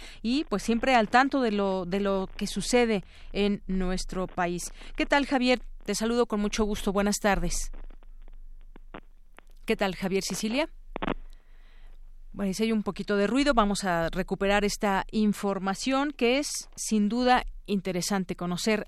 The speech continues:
la agenda ya de estos foros de pacificación y reconciliación que, pues bueno, han causado mucha expectativa de cómo se realizarán, quiénes participarán,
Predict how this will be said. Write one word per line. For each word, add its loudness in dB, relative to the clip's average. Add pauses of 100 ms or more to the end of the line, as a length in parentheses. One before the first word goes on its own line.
la -2
agenda 4
ya 2
de -4
estos -6 (320)
foros 4
de -4
pacificación -2
y -4
reconciliación -6
que, 0 (360)
pues -8
bueno, 0
han 2
causado -2
mucha -2
expectativa -4 (260)
de -4
cómo -4 (100)
se -4
realizarán, 2
quiénes 2
participarán, 0